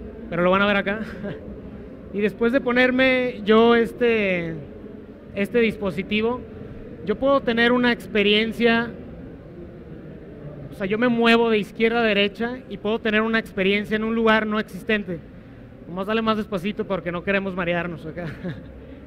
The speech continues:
Y bueno, aquí puedes ver todo, todo el espacio de arriba abajo,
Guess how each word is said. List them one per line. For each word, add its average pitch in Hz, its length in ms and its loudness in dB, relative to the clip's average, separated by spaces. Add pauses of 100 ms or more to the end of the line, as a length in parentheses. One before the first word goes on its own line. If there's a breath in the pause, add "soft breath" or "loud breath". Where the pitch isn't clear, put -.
(280)
Y 175 60 -4
bueno, 208 320 4 (760)
aquí 180 200 -4
puedes 247 240 6
ver 226 160 4
todo, 226 480 2
todo 220 160 0
el 220 80 2
espacio 202 440 2
de 214 60 4
arriba 214 280 2
abajo, 208 460 2